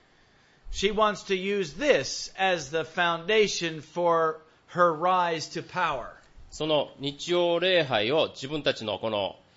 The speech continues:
Speaker 2: えー、権力回復のためのですね、基礎に置かなくてはいけないと考えているわけです。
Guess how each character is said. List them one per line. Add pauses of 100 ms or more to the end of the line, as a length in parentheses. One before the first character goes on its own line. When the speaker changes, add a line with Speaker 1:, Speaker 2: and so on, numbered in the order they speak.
(280)
Speaker 2:
え
ー、 (140)
権
力
回
復
の
た
め
の
で
す
ね、 (240)
基
礎
に
置
か
な
く
て
は
い
け
な
い
と
考
え
て
い
る
わ
け
で
す。